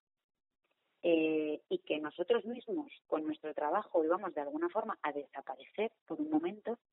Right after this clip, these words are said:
y los negocios y las empresas iban a cerrar las puertas y de otra forma también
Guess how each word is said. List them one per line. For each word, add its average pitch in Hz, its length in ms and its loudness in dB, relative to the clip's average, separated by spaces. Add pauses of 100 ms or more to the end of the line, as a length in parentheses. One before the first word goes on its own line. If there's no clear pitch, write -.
(840)
y 180 120 0
los 147 360 4
negocios 160 560 0
y - 20 -6
las 175 160 0
empresas 185 460 -4
iban 151 160 -4
a 180 80 -6
cerrar 147 240 -6
las 165 160 -6
puertas 190 500 -2
y 170 100 0
de 143 260 0
otra 156 180 -4
forma 190 260 -2
también 170 380 -2